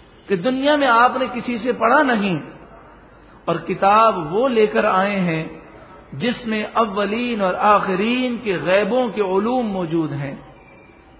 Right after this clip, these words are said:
قرآن مجید، فرقان حمید کیسی پیاری کتاب ہے کہ جس میں اولین اور آخرین کا علم موجود ہے۔ خود سورہ انعام آیت نمبر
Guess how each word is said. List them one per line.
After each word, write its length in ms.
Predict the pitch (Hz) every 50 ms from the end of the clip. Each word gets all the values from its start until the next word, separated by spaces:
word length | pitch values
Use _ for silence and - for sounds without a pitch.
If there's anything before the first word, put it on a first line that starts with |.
| - - - - - _ _ _ _ - - _ _ _ _ - -
قرآن 260 | - 165 170 185 196
مجید، 240 | 196 190 190 208 202 170 -
فرقان 300 | 190 175 - 185 185 190
حمید 440 | 196 180 190 185 196 214 233 240 233 - - - - - - - - - - - - - - - - - _ - -
کیسی 240 | - 208 - 269 247
پیاری 260 | - 254 196 175 185
کتاب 400 | 170 185 165 165 170 147 147 135
ہے 260 | 131 127 127 - - - - - - - - - - - - - - - - - - - - - - - - - - -
کہ 80 | - 160
جس 240 | 170 220 220 220 214
میں 140 | 196 196 196 -
اولین 520 | - 196 190 180 202 202 202 226 226 220
اور 120 | 190 175 175
آخرین 600 | - 190 190 180 185 185 185 185 214 226 220 208 185
کا 100 | 185 180
علم 220 | 196 220 226 208
موجود 400 | 190 185 180 160 185 185 185 160
ہے۔ 240 | 156 156 143 143 143 - - - - - - - - - - - - - - -
خود 240 | - 240 240 196 202 - -
سورہ 240 | - 214 202 202 - -
انعام 400 | 190 180 185 185 196 214 226 220 -
آیت 360 | - 180 180 190 202 185 165
نمبر 280 | 190 190 185 185 180